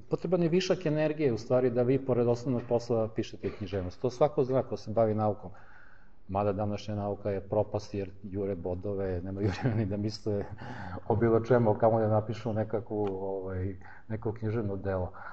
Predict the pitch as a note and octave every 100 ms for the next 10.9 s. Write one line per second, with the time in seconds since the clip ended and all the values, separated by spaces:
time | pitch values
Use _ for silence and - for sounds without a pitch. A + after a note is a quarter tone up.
0 | - G#2 D#3+ G#3+ F3+ D#3 D#3 E3+ E3+ D#3+
1 | C3 - - - A#2+ D3+ F#3 F3 D3 C#3+
2 | C3 - - - - B2 F3 G3 D3 C3
3 | A#2+ G2 C3+ D#3+ E3+ B2 A#2 A2+ B2+ E3
4 | C#3 C3+ A#2 - C3+ - C#3 B2+ G#2+ A2+
5 | A2 - A#2 A#2+ B2 - - - - -
6 | - G2+ G#2+ - - F#2 - G2 G2 F#2+
7 | G2+ - G2 - A2+ G2 F2+ - F2+ G2+
8 | - G2+ G2 G#2+ G#2 G#2+ G2 G2+ G2+ G#2+
9 | G#2 G#2 G2 G2 F#2+ F#2+ F2 F#2 F#2+ -
10 | F#2 G2 F#2+ F2+ F2+ F2 F2+ F2+